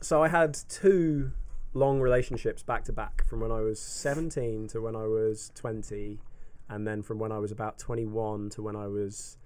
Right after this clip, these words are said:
twenty-four. Uh, and then I met my fiancée when I was twenty-eight.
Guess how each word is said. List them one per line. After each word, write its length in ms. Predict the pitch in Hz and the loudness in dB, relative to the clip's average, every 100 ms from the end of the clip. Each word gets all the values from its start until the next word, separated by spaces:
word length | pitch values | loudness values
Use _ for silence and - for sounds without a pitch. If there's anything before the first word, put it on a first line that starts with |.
| - - - | -20 -18 -10
twenty-four. 920 | 120 113 117 - 131 107 107 127 143 - - - - - - - - - | -6 -4 -6 -6 0 2 2 -2 -4 -4 -6 -6 -8 -10 -14 -14 -14 -2
Uh, 420 | 107 107 107 107 - | 0 2 2 2 -2
and 200 | 107 110 | -4 -2
then 140 | 113 | -2
I 80 | 107 | -2
met 600 | 110 113 110 - - - - - - | -2 -2 -4 -6 -10 -10 -12 -14 -14
my 120 | 104 | -14
fiancée 340 | 101 101 - 104 | -10 -10 -8 -10
when 80 | 101 | -10
I 40 | |
was 120 | 98 | -10
twenty-eight. 520 | - 107 101 95 - | -6 -6 -6 -8 -14